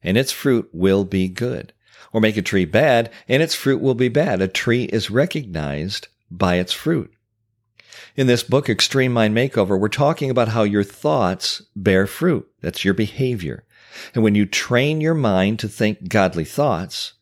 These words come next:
the fruit of your life, the, the things you do day in and day out, will be godly. On the flip side,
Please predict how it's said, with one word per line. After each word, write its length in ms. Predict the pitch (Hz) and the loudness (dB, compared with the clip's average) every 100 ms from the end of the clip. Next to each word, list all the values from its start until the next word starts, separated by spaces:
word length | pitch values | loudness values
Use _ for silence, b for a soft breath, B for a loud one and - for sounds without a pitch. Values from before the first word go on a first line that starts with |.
| _ _ _ _ | _ _ _ _
the 80 | 107 | -2
fruit 260 | - 123 | 2 2
of 100 | 104 | 4
your 100 | 87 | 2
life, 320 | 98 117 104 - | 4 4 2 0
the, 200 | 95 - | -2 0
the 120 | 107 | -2
things 360 | - 110 101 98 | 2 2 2 0
you 120 | 92 | 0
do 360 | 87 113 104 | 2 2 2
day 300 | 95 98 95 | 2 2 2
in 100 | 95 | 2
and 140 | 90 87 | 0 0
day 180 | 92 90 | 0 2
out, 280 | 95 85 - | 0 0 -6
will 480 | 80 85 78 87 - - | -4 0 0 -2 -8 -8
be 340 | 85 69 69 - - | -6 -6 -8 -16 -14
godly. 580 | - 82 92 78 53 - _ _ _ B B B B B | -10 -8 -8 -10 -16 -18 _ _ _ B B B B B
On 100 | 101 | 0
the 80 | 85 | 2
flip 240 | 117 143 | 2 2
side, 380 | - 76 73 | 0 0 0